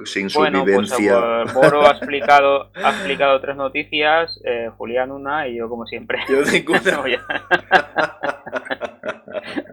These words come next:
Speaker 2: yo voy a explicar una experiencia, eh, muy grata que he tenido esta semana, y es que he evangelizado a una persona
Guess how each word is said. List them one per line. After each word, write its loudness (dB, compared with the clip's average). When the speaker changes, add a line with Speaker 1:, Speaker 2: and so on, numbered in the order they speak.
Speaker 2:
yo -2
voy 6
a 8
explicar 4
una 6
experiencia, 4
eh, 2
muy -6
grata 6
que -2
he -4
tenido -2
esta -8
semana, -4
y -12
es -10
que -2
he 2
evangelizado 2
a -4
una -6
persona -6